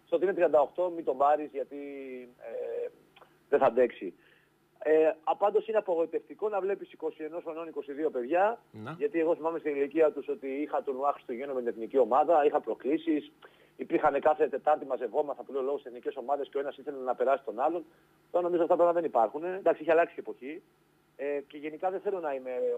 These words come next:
Speaker 1: ο παλιός ο παίκτης που πάντα, ξέρεις, μιλάς για τα, για τα χρόνια σου. Αυτό πάντα, το, δεν μου άρεσε γενικά. Δεν θα γίνω ποτέ σαν τους παλιούς παίκτες.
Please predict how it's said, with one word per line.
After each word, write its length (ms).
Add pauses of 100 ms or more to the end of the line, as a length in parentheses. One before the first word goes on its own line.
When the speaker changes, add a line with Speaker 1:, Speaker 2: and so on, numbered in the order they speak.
Speaker 1:
ο 200
παλιός 380
ο 60
παίκτης 400
που 140
πάντα, 580
ξέρεις, 540 (400)
μιλάς 440
για 160
τα, 280 (240)
για 120
τα 180
χρόνια 280
σου. 120
Αυτό 140
πάντα, 460 (800)
το, 80 (1400)
δεν 120
μου 120
άρεσε 360
γενικά. 480
Δεν 100
θα 100
γίνω 220
ποτέ 260
σαν 180 (200)
τους 120
παλιούς 380
παίκτες. 360